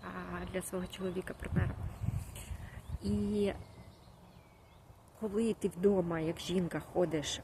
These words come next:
е, у взутті, ти не провалюєшся енергетично. Е, це залежить не тільки від, ем, фундаменту якогось, або якщо ви живете в квартирі на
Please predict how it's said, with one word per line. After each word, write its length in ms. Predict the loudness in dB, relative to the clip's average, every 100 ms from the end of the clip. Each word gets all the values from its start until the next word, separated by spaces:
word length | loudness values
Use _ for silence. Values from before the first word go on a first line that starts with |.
| -4
е, 240 | -2 -2 -2
у 60 |
взутті, 600 | -2 0 0 0 0 0 -2 -12 -20 -20 -20 -20 -20 -20 -20 -20 -20 -12
ти 120 | -2 0
не 160 | 0
провалюєшся 960 | 2 0 6 6 6 2 0 -2 -2 -2 0
енергетично. 840 | 0 0 0 -2 -2 -2 -6 -8 -10 -18 -20 -18 -18 -20 -20 -18 -16 -18 -6 0
Е, 560 | 2 4 4 4 2 4
це 340 | 4 6 4
залежить 480 | 4 4 4 2 2
не 140 | 2
тільки 640 | 2 0 2 0 -2 -2 0
від, 440 | 4 2 2 4
ем, 840 | 4 6 4 2 2 0 -2 -4 -6 -8 0
фундаменту 640 | 2 4 4 4 2 2
якогось, 600 | 0 2 -2 -4 -8 -12 -16 -20 -20 -20 -18 -6
або 300 | -2 2 4
якщо 680 | 2 0 0 4 6 4 2 -2
ви 560 | -2 -2 2 4 6
живете 340 | 4 2 2 2 0
в 20 |
квартирі 480 | -4 0 2 4 2
на 840 | 2 2 2 2 2 2 2